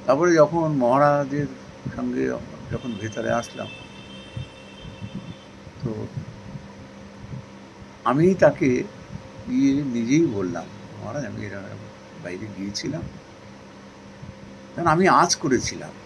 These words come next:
যে এরকম একটা ব্যাপার হয়েছে, সেটা ঠিক হয়নি।" তা আমি নিজেই গিয়ে কনফেস করলাম যে আমি হয়তো একটা ভুল করে ফেলেছি, আমি এরকমভাবে গেছিলাম। তার কারণ আর কিছুই না, আমার খুব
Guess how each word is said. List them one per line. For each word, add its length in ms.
যে 120
এরকম 240
একটা 140
ব্যাপার 440
হয়েছে, 360
সেটা 340
ঠিক 220
হয়নি।" 500
তা 80
আমি 200
নিজেই 420
গিয়ে 140
কনফেস 420
করলাম 320
যে 340
আমি 160
হয়তো 220
একটা 200
ভুল 120
করে 300
ফেলেছি, 320
আমি 280
এরকমভাবে 500
গেছিলাম। 340
তার 160
কারণ 360
আর 180
কিছুই 300
না, 80
আমার 160
খুব 160